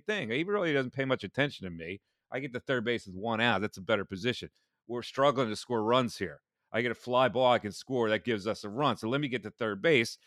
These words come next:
I've stolen a lot of bases this year. And what Nola did was he lollygagged it a little bit, and he tricked him. He raised his left leg and then spun off his right,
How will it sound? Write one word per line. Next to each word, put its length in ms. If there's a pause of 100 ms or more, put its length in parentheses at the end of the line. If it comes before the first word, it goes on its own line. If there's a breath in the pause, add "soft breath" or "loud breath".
(140)
I've 140
stolen 300
a 40
lot 220
of 80
bases 400
this 220
year. 180 (460)
And 100
what 140
Nola 260
did 500 (220)
was 320
he 120
lollygagged 680
it 100
a 60
little 280
bit, 380
and 160
he 80
tricked 340
him. 140 (300)
He 100
raised 420
his 200
left 240
leg 280
and 120
then 120
spun 380
off 200
his 180
right, 380